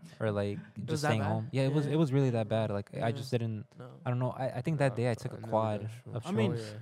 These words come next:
Speaker 2: most artists do it, bro. Surprisingly.
Speaker 1: Yeah, I
Speaker 2: Most
Speaker 1: mean,
Speaker 2: artists do it, bro. Like, Nav
Speaker 1: it
Speaker 2: does
Speaker 1: just,
Speaker 2: it. I
Speaker 1: I
Speaker 2: think
Speaker 1: feel like it
Speaker 2: there's
Speaker 1: all
Speaker 2: some people
Speaker 1: depends
Speaker 2: who
Speaker 1: on, like,
Speaker 2: does it
Speaker 1: how
Speaker 2: too.
Speaker 1: you
Speaker 2: A lot of
Speaker 1: are,
Speaker 2: people, like,
Speaker 1: how
Speaker 2: say,
Speaker 1: you
Speaker 2: "Bro,
Speaker 1: are.
Speaker 2: you never know, little baby could probably do it." When he's in
Speaker 1: Yeah.
Speaker 2: the studio, 'cause, you know, it, like, it opens up, like, their, their mind.
Speaker 1: But that's why it, it depends on, like, what state of
Speaker 2: Yeah.
Speaker 1: mind
Speaker 3: I
Speaker 1: you
Speaker 3: think
Speaker 1: are,
Speaker 3: he's never
Speaker 1: 'cause
Speaker 3: done it, bro.
Speaker 2: But
Speaker 3: He
Speaker 2: no,
Speaker 3: says he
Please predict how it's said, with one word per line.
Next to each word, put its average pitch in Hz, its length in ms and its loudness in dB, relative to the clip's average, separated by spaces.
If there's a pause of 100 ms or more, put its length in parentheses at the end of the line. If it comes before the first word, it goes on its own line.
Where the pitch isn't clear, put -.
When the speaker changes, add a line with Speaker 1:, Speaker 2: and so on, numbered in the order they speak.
(140)
Speaker 2:
most 196 320 -2
artists 185 320 -6
do 170 180 -8
it, 175 100 -8
bro. 202 240 -10
Surprisingly. 175 560 -10 (160)
Speaker 1:
Yeah, 113 260 -2 (100)
I 143 60 0
Speaker 2:
Most 156 120 6
Speaker 1:
mean, 156 60 0
Speaker 2:
artists 185 220 -4
do 196 80 -4
it, 208 80 -6
bro. 165 100 -6
Like, 147 300 -6
Nav 170 340 0
Speaker 1:
it 160 40 2
Speaker 2:
does 196 180 4
Speaker 1:
just, 202 240 -4
Speaker 2:
it. - 80 -8
I 131 40 -2
Speaker 1:
I - 40 -2
Speaker 2:
think 247 140 2
Speaker 1:
feel 185 80 4
like 170 80 2
it - 20 4
Speaker 2:
there's 202 80 8
Speaker 1:
all - 60 6
Speaker 2:
some 226 140 6
people 165 160 6
Speaker 1:
depends 226 40 -2
Speaker 2:
who 151 60 2
Speaker 1:
on, - 20 4
like, 123 80 2
Speaker 2:
does - 60 -6
it - 20 0
Speaker 1:
how 127 60 4
Speaker 2:
too. 127 80 4
Speaker 1:
you 127 80 2
Speaker 2:
A - 20 2
lot 123 120 2
of 127 40 2
Speaker 1:
are, 120 60 0
Speaker 2:
people, 110 160 -4
like, 143 100 -6
Speaker 1:
how 123 60 2
Speaker 2:
say, 120 60 2
Speaker 1:
you 117 40 2
Speaker 2:
"Bro, 117 220 4
Speaker 1:
are. 160 40 0
Speaker 2:
you 170 60 -2
never 202 180 -2
know, 165 140 2
little 156 180 0
baby 175 200 -4
could 151 160 -6
probably 151 240 -4
do 156 180 -4
it." 156 180 -6 (120)
When 156 140 -2
he's 151 80 2
in 139 40 2
Speaker 1:
Yeah. - 80 2
Speaker 2:
the 156 60 -8
studio, 175 240 -4
'cause, 143 180 -8
you 151 100 -6
know, 160 100 -2
it, 135 200 -6
like, 151 180 -4
it 151 120 -2
opens 170 320 -4
up, 175 100 -4
like, 143 160 -8
their, 135 240 -12
their 139 140 -16
mind. 147 320 -10
Speaker 1:
But 151 60 0
that's 180 180 2
why 131 60 2
it, 139 200 0
it 143 80 0
depends 151 300 -2
on, 143 60 -2
like, 120 180 -4
what 131 120 -2
state 131 220 0
of 117 60 2
Speaker 2:
Yeah. 107 60 -2
Speaker 1:
mind 117 160 4
Speaker 3:
I 123 40 2
Speaker 1:
you 113 60 4
Speaker 3:
think 107 100 4
Speaker 1:
are, 107 60 4
Speaker 3:
he's 107 80 0
never 127 160 2
Speaker 1:
'cause 120 100 -2
Speaker 3:
done 113 220 -6
it, 107 100 -10
bro. 139 100 -10
Speaker 2:
But 165 200 4
Speaker 3:
He 180 80 0
Speaker 2:
no, - 60 4
Speaker 3:
says - 80 2
he 180 40 2